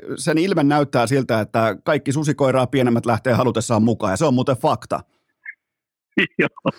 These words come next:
Speaker 2: tuossa on toi kettu, joka tuossa pyörii, niin mä, mä olin vähän huolissaan, kun se yksi aamu vähän linkutti tuossa, että onko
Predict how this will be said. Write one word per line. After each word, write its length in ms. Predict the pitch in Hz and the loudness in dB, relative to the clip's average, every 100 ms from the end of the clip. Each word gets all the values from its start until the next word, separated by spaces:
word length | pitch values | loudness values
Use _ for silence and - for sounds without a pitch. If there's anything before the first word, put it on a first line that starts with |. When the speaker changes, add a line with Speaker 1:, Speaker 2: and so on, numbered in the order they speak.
| - | -6
Speaker 2:
tuossa 260 | - - 113 | -6 -4 -4
on 80 | 110 | -2
toi 200 | 110 110 - - - - - - | 0 0 -2 -2 0 0 -2 -2
kettu, 320 | 151 139 - 123 113 | -2 -2 0 0 2
joka 200 | 110 107 | 0 0
tuossa 240 | 113 - - | -2 -4 -2
pyörii, 420 | 120 113 95 98 | 0 2 0 0
niin 120 | 101 | 0
mä, 200 | 107 107 104 | 0 0 0
mä 120 | 123 | 0
olin 180 | 113 113 | 2 2
vähän 220 | 107 110 | 2 2
huolissaan, 480 | 110 120 104 - 101 | 2 2 0 -2 -4
kun 120 | 98 - | -4 -2
se 60 | |
yksi 220 | 110 - | 0 0
aamu 260 | 98 98 107 | 0 0 0
vähän 220 | 101 104 | 0 2
linkutti 480 | 123 117 - 98 107 | 2 0 -2 -6 -6
tuossa, 260 | 101 95 - | -4 -2 -2
että 200 | - 117 | -2 -2
onko 140 | - | -4